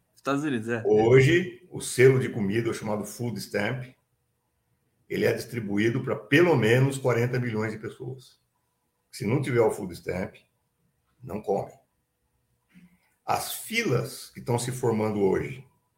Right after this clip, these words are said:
Speaker 2: nos Estados Unidos, filas de pessoas desempregadas, de pessoas pobres, de pessoas famintas,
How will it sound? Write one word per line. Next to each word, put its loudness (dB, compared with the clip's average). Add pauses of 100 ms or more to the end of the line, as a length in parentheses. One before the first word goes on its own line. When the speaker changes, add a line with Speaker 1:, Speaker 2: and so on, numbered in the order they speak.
(840)
Speaker 2:
nos 10
Estados 0
Unidos, -10 (1160)
filas 0
de -2
pessoas -2
desempregadas, -2
de -12
pessoas -8
pobres, 2
de -12
pessoas -10
famintas, -4